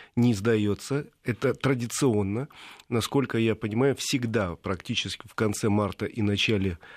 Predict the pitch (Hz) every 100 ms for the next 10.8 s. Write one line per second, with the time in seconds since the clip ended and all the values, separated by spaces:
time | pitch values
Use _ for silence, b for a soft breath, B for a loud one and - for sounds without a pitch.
0 | B B B - 107 120 156 147 110 110
1 | 120 101 107 117 104 104 - 117 104 98
2 | - 95 92 104 107 - 107 104 87 -
3 | 95 120 127 113 113 113 104 104 - 101
4 | 90 104 127 101 107 95 85 95 123 123
5 | 151 139 139 B B B B - - 123
6 | 123 117 107 120 120 - 123 110 131 139
7 | - 139 175 196 185 - 110 - 107 107
8 | 104 98 101 143 131 98 110 117 101 117
9 | 98 120 113 107 110 123 143 117 95 95
10 | 120 110 104 98 85 - 82 107